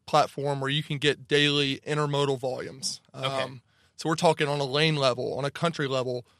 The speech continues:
Speaker 1: So for Canada, U S, Mexico, we have twenties, forties, forty-fives, forty-eights, fifty-threes,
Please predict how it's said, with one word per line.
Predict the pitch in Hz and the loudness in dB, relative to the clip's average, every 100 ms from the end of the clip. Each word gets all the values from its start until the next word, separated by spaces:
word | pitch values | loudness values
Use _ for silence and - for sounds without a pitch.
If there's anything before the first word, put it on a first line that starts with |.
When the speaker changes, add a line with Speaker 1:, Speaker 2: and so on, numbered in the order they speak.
| _ _ | _ _
Speaker 1:
So | - 139 | 0 0
for | - 147 | 0 -4
Canada, | - 180 180 180 180 175 160 | 0 4 4 4 4 4 0
U | 156 160 156 | -2 4 6
S, | 143 147 - - | 6 4 0 -6
Mexico, | 147 156 156 156 - 139 131 139 _ _ _ _ _ _ _ _ _ - | 2 2 2 -2 0 0 0 -6 _ _ _ _ _ _ _ _ _ -4
we | 147 | 0
have | 147 127 | 2 0
twenties, | - - 214 170 135 - | -2 4 6 6 4 -2
forties, | - 202 185 139 123 | -2 2 2 2 -4
forty-fives, | - 185 196 185 185 160 135 127 | -4 0 0 0 0 2 0 -4
forty-eights, | - 185 190 160 135 - | -2 0 2 2 2 -4
fifty-threes, | 180 190 170 151 131 123 | -6 -4 -2 -2 -2 -6